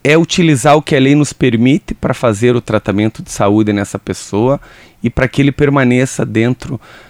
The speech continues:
é, do programa social da cidade. Já falei e trato isso com muita tranquilidade. Eu não faço,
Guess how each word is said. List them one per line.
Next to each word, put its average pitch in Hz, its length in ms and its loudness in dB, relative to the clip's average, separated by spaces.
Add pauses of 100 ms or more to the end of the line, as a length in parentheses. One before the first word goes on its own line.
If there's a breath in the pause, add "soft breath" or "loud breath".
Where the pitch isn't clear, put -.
(160 loud breath)
é, 107 460 0
do 110 140 -4
programa 120 400 0
social 113 420 -2
da 113 80 -2
cidade. 82 480 -6 (680 soft breath)
Já 156 140 -2
falei 123 460 0 (100)
e 110 60 -2
trato 123 360 -2
isso 131 160 0
com - 120 -8
muita 127 180 0
tranquilidade. 98 800 -2 (240)
Eu 135 320 2
não 135 260 2
faço, 123 680 -4